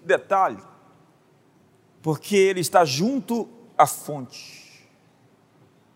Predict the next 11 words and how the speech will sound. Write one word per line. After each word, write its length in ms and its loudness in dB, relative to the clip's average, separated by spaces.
Junto 260 2
à 40 0
fonte. 420 -10
Onde 120 -4
é 60 0
que 60 -20
você 320 4
encontra 380 0
outro 160 0
texto 300 2
parecido? 580 0